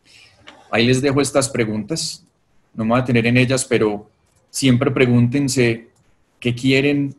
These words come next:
en qué etapa se encuentran, a quién le sirve mi producto, es diferenciado, no es diferenciado, qué recursos tengo y necesito. Todo esto es pensado y la verdad es que son esfuerzos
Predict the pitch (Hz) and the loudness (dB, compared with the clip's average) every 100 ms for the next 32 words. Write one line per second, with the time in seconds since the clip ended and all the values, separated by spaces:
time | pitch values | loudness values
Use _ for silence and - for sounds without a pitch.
0 | - 113 113 117 113 117 131 120 104 101 | -10 -8 -6 -6 -4 -4 -4 -4 -6 -2
1 | 123 139 135 139 143 131 _ _ _ _ | 0 0 -2 -2 -4 -8 _ _ _ _
2 | _ - 123 - 127 135 135 139 139 135 | _ -12 -8 0 2 4 2 0 0 0
3 | 117 117 107 127 147 - 143 131 - 123 | -2 -2 0 0 -2 -4 -6 -6 -6 -4
4 | 113 143 127 117 107 - 127 135 139 139 | 0 0 0 -2 -4 -2 2 4 4 2
5 | 131 123 117 120 131 120 104 101 127 131 | 0 2 2 0 -2 -2 -2 -2 0 2
6 | 139 135 135 - 123 135 - 135 139 131 | 2 0 -4 -4 -2 -2 -4 -4 -4 -4
7 | 135 135 139 120 101 95 143 143 139 123 | -4 -4 -2 -2 -4 -6 -6 -6 -8 -10
8 | _ _ _ _ _ _ 123 127 139 - | _ _ _ _ _ _ 2 4 4 0
9 | 143 143 143 135 - 143 135 147 151 151 | -2 0 0 -2 -2 -2 -2 2 2 2
10 | 143 - 120 113 107 104 104 117 - 139 | 0 -2 -2 0 0 0 -2 -2 -4 -2
11 | 135 135 - - 123 135 117 156 147 156 | 0 -2 -6 -10 -6 -6 -4 -4 -2 -2
12 | 151 - - | -2 -4 -6